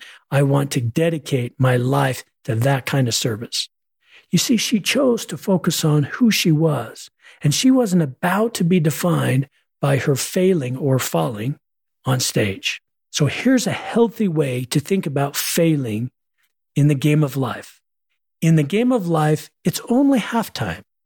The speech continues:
Thank heaven games don't end at halftime. If they did, the record books would be written differently.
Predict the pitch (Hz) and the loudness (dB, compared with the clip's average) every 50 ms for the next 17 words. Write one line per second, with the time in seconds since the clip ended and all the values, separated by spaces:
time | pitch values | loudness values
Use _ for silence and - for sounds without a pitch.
0 | _ _ _ _ _ _ _ _ - 247 269 262 - - 202 214 175 170 151 139 | _ _ _ _ _ _ _ _ -2 -2 -2 -2 -2 0 0 0 0 0 -4 -2
1 | 143 165 196 220 220 185 151 - 180 170 160 160 160 151 143 - - 156 143 127 | -2 0 0 2 0 0 0 0 0 0 2 2 0 0 -2 -2 -2 -2 -2 -4
2 | - - - 113 101 110 135 - 156 - 175 160 151 139 165 208 214 214 175 156 | -6 -12 -16 -18 -16 -10 -4 -4 -2 0 0 -2 -2 0 0 0 0 0 0 -2
3 | 143 151 180 180 - - 170 143 143 160 165 156 - - 151 131 147 147 143 151 | -2 -2 -2 -2 0 -2 -2 0 0 -2 -2 -2 -4 -6 -2 0 0 2 2 2
4 | 165 - 151 139 143 160 151 - 151 - 127 120 113 110 | 2 2 2 2 0 0 -2 -4 -6 -4 -2 -2 -2 -4